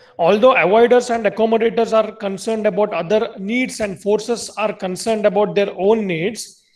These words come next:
the collaborator is concerned about finding the best solution to the problem that is satisfactory to all the parties. Correct? So while negotiating is often based on secret information,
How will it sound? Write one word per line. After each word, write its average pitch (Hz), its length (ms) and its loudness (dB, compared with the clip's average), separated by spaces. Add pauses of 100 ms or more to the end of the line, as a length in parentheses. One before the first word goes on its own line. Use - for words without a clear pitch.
(420)
the 233 120 4
collaborator 247 640 4
is - 160 -6
concerned 226 420 -2
about 233 260 0
finding 202 300 -6
the 226 80 0
best 202 400 -2
solution 226 580 -6
to 240 60 -6
the 202 100 -2
problem 196 500 -2
that 196 120 -2
is 202 140 -4
satisfactory 208 720 -6
to 240 80 -4
all 175 240 -6
the 277 100 0
parties. 196 800 -8 (1900)
Correct? 254 320 4 (280)
So - 140 2
while 233 160 6
negotiating 226 800 2
is 226 100 -4
often 196 380 -2
based 220 260 2
on 233 160 -2
secret 226 420 -6
information, 220 760 -8